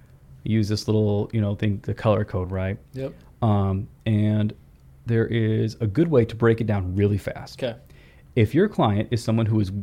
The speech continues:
Speaker 1: probably going to make a decision right now, they're normally one of two things, a red or a yellow, right? If they are someone who probably won't make a decision right away and need time,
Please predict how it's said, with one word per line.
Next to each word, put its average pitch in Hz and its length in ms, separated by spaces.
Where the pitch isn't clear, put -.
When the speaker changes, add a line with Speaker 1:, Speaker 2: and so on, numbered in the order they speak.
Speaker 1:
probably 165 540
going 123 300
to 107 100
make 110 200
a 131 40
decision 104 500
right 104 320
now, 98 240
they're 113 120
normally 117 680
one 113 340
of 107 120
two 107 180
things, - 440
a 98 60
red 101 220
or 104 100
a 104 40
yellow, 104 400
right? 101 280
If 90 300
they 104 180
are 101 140
someone 104 300
who 95 300
probably 104 480
won't 170 220
make - 160
a - 20
decision 104 360
right 101 140
away 101 240
and 104 80
need 107 140
time, 135 380